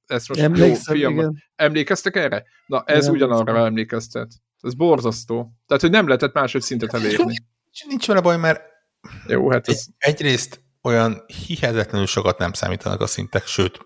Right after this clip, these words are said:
Speaker 1: Jó,
Speaker 3: Én
Speaker 1: de
Speaker 3: nem
Speaker 1: hogyha Acsi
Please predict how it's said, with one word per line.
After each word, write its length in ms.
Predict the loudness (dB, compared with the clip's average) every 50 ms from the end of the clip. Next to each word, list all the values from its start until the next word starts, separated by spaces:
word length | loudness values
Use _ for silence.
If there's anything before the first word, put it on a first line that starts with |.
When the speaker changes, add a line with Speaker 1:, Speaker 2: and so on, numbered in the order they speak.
| _ _ _ _ _ _ _ _ _ _ _ _ _ _ _ _ _ _ _ _ _ _ _ _ _ _ _ _ _ _ _ _ _ _ _ _ _ _ -6
Speaker 1:
Jó, 160 | -2 -2 0
Speaker 3:
Én 60 | 2
Speaker 1:
de 60 | 4
Speaker 3:
nem 60 | 4 4
Speaker 1:
hogyha 180 | 4 4 2 2
Acsi 440 | 2 2 2 2 2 0 0 -2